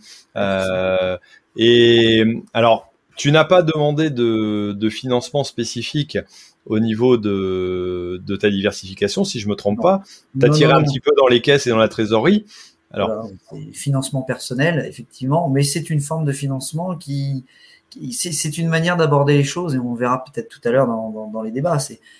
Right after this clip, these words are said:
Speaker 2: c'est-à-dire que c'est prouver à son banquier ou à son partenaire bancaire qu'on est, on est, on est,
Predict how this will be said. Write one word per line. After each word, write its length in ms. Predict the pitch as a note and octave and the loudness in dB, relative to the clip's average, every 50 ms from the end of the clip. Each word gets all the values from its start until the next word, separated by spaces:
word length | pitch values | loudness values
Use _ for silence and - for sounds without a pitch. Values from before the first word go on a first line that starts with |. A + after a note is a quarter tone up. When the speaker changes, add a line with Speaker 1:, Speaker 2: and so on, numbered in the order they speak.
| _ _ _ _ | _ _ _ _
Speaker 2:
c'est-à-dire 240 | - - A#2 C3 - | -10 -4 -4 -2 -2
que 40 | - | -2
c'est 200 | C3 B2+ - - | -4 -6 -6 -6
prouver 320 | - - E3 D#3+ E3 D#3+ | -2 0 2 4 4 6
à 80 | D#3 C#3+ | 4 4
son 180 | D3 - C#3+ | 4 4 2
banquier 380 | C#3 C#3 C#3 C#3 C#3+ - E3 D#3+ | 4 4 4 2 2 0 0 0
ou 100 | C#3 C3 | 0 0
à 20 | |
son 200 | B2 - C3+ B2+ | 0 0 -2 -2
partenaire 440 | A#2+ B2+ B2+ - C3+ B2+ B2+ B2 A#2+ | -2 -4 -4 -4 -4 -2 -2 -2 -2
bancaire 360 | A#2 A#2+ A#2+ - E3 E3 E3 | -2 -4 -4 -2 -4 -4 -4
qu'on 180 | - C3 B2 B2 | -4 -6 -4 -2
est, 240 | A#2+ A#2 A#2 A#2 A2+ | -2 -2 -2 -4 -4
on 160 | A2 A2+ A2+ | -6 -6 -8
est, 140 | A2 A2+ A2+ | -8 -10 -10
on 120 | A2+ A2 | -12 -12
est, 200 | A2 A2 G#2+ - | -12 -12 -16 -18